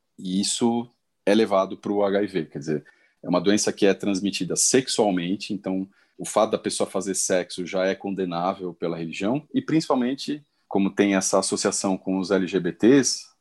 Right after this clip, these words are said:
apesar deles não serem a maioria das pessoas infectadas por H I V, mas ainda existe essa pecha, né, de que é uma doença gay, né?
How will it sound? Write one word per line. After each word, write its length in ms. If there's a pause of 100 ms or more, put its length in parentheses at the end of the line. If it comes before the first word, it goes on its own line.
apesar 380
deles 280
não 120
serem 280
a 60
maioria 340
das 140
pessoas 320
infectadas 540
por 160
H 160
I 80
V, 300 (460)
mas 240
ainda 180
existe 320
essa 160
pecha, 480
né, 140
de 120
que 100
é 40
uma 120
doença 440
gay, 380
né? 260